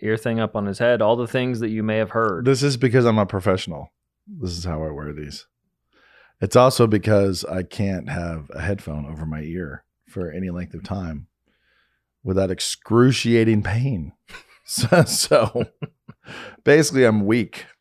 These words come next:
Speaker 2: And the ear doesn't work anyway, so why would I go through the pain for literally no benefit other than the
Speaker 1: Yeah, just for the camera.
Speaker 2: I will. The only reason why this doesn't help is when I'm on airplanes, I do this. And so I have my, my Bose headphones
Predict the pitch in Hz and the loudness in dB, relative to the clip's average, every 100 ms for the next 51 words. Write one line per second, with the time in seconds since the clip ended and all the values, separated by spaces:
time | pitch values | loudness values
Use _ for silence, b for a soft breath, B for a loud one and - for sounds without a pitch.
0 | _ _ _ _ - 107 113 120 123 120 | _ _ _ _ -2 2 4 4 4 4
1 | 113 104 98 107 117 95 85 82 90 90 | 2 2 0 0 0 0 -2 -4 -4 -4
2 | 92 98 98 95 95 98 98 92 92 - | 0 2 2 0 0 -2 -2 -4 -4 -2
3 | 101 98 - 90 87 85 92 101 98 98 | 0 -2 -4 -4 -6 -6 -2 0 2 2
4 | 101 98 92 92 101 90 - - _ 90 | 2 0 -2 -4 -4 -6 -10 -16 _ -10
5 | 85 85 87 92 95 82 92 95 - 90 | -10 -10 -8 -6 -6 -6 -8 -8 -8 -10
6 | - 101 90 78 - _ _ _ 110 120 | -10 -10 -8 -10 -14 _ _ _ 4 6
7 | 123 123 127 147 135 123 123 113 107 101 | 6 6 6 6 4 4 4 4 4 2
8 | 95 92 101 98 95 - 92 101 - - | 0 0 0 0 -4 -4 -2 -2 -2 -18
9 | _ _ _ _ _ _ - 98 90 98 | _ _ _ _ _ _ -8 -6 -2 -2
10 | 90 90 85 95 87 80 73 82 82 73 | -2 -2 -4 -6 -6 -6 -6 -8 -8 -10
11 | 73 71 - b b b b b 104 95 | -10 -12 -18 b b b b b -8 -2
12 | 98 98 98 107 95 101 90 87 82 _ | 0 0 0 0 0 -2 -4 -6 -10 _
13 | _ - 120 101 92 101 101 95 107 98 | _ -12 -6 -6 -2 -2 -2 0 -2 -2
14 | 90 82 85 | -4 -4 -6